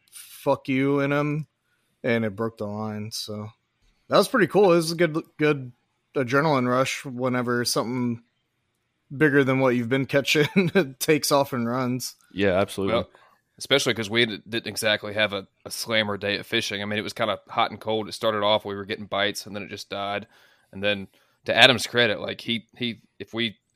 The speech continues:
Speaker 3: if it got cold, one spot got cold, he pulled up anchor and we went, he found somewhere else, and, you know, he kept getting us on the fish. But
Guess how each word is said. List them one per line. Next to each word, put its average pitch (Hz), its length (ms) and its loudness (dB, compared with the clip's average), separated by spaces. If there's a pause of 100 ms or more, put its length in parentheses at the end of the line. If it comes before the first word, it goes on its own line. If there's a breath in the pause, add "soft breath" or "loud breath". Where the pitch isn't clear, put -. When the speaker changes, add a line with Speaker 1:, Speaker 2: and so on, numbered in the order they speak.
(120)
Speaker 3:
if - 120 -18
it 120 60 -2
got 117 220 -2
cold, 113 360 -2
one 104 220 -6
spot 98 300 -4
got 104 180 -6
cold, 107 360 -6 (360)
he 113 140 -12
pulled 110 260 -6
up 104 240 -2 (460)
anchor 107 300 -2
and 101 80 -8
we 104 100 -6
went, 104 280 -8 (260)
he 110 100 -10
found 104 260 -6
somewhere 101 400 -8
else, - 280 -6
and, 104 240 -16
you 113 80 -20
know, 104 120 -14
he 107 140 -12
kept - 260 -8
getting 107 180 -8
us 101 120 -14
on 101 100 -12
the 104 60 -20
fish. - 440 -8 (640)
But - 220 -8